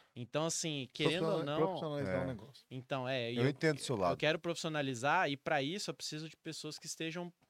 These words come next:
Speaker 1: preparadas pra profissionalizar a comédia em Campo Grande, que ainda não está profissionalizada.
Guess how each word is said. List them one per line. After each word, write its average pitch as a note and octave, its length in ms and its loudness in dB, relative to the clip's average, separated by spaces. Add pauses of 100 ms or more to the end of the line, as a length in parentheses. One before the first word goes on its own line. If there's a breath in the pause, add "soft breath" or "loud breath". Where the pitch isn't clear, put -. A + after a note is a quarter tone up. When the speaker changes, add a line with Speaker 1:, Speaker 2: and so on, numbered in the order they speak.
(120)
Speaker 1:
preparadas D#3+ 680 -2
pra F3 120 -8
profissionalizar E3 920 -4
a D#3 80 -4
comédia C#3+ 400 -6
em - 20 -14
Campo D#3+ 180 -12
Grande, D#3 300 -6
que - 80 -4
ainda C3+ 160 -2
não C3+ 140 -4
está E3+ 180 -6
profissionalizada. F3+ 880 -6